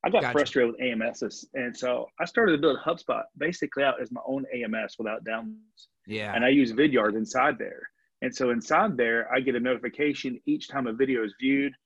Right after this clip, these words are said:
Speaker 1: so I can create the automation off of that and different things like that. And so that's the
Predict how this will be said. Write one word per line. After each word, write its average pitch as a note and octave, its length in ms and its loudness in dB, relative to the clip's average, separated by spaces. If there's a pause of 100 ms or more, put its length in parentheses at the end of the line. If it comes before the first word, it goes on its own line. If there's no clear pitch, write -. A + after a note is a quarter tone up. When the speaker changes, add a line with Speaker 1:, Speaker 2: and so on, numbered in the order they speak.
(120)
Speaker 1:
so - 140 -8
I A#2+ 60 -4
can A2+ 160 -10
create A#2 320 -2
the G#2 80 -4
automation A#2 500 -2
off C3+ 200 -2
of B2+ 100 -8
that C3 240 2
and A2+ 100 -6
different A#2 280 -6
things A2 180 -10
like G2 180 -4
that. F#2+ 160 -4 (920)
And C3+ 100 -8
so D#3+ 80 2
that's E3+ 240 2 (160)
the - 80 -8